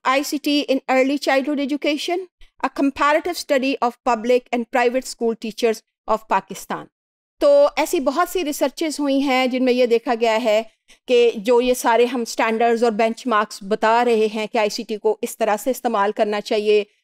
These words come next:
और इस तरह से हमें अपनी प्रैक्टिसेस में जाना है, तो ऐसी सारी सूरत में बहुत सी ऐसी रिसर्चेज हुई हैं जिसमें ये देखा गया कि क्या वाकई हमारे स्कूलों में आईसीटी इसी तरह से इस्तेमाल हो रही है, इसके जो स्टैंडर्ड्स हैं,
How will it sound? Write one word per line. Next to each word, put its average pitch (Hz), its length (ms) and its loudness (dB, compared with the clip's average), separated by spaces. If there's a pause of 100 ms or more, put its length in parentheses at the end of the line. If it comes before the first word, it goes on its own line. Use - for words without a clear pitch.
(120)
और 233 80 2
इस - 120 -4
तरह 226 160 2
से 240 120 -2
हमें 240 180 0
अपनी 214 160 -4
प्रैक्टिसेस 233 580 -2
में 233 140 2
जाना 214 300 2
है, 214 240 -2 (580)
तो 330 180 2
ऐसी 349 240 0
सारी 330 300 2
सूरत 294 360 -2
में 285 260 2 (160)
बहुत 247 240 0
सी 349 100 -2
ऐसी 294 220 0
रिसर्चेज 247 500 -4
हुई 240 120 0
हैं 240 80 2
जिसमें 233 240 -2
ये 240 140 2
देखा 220 320 0
गया 202 280 0 (360)
कि 294 80 -4
क्या 311 160 0
वाकई 226 480 -2
हमारे 294 460 0
स्कूलों 277 480 0
में 262 340 0
आईसीटी 247 500 -2 (120)
इसी 247 220 -6
तरह 254 240 0
से 247 240 2
इस्तेमाल 226 560 -2
हो 226 120 0
रही 220 200 0
है, 220 220 0 (380)
इसके 254 280 -4
जो 240 120 2
स्टैंडर्ड्स 233 720 -2
हैं, 240 340 0